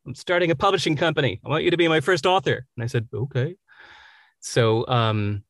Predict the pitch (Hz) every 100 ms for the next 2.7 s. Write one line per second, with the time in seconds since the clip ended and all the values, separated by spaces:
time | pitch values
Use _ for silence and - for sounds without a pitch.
0 | _ _ _ 127 123 117 113 113 113 113
1 | 113 - 135 - 208 - - _ _ _
2 | - - 127 117 104 -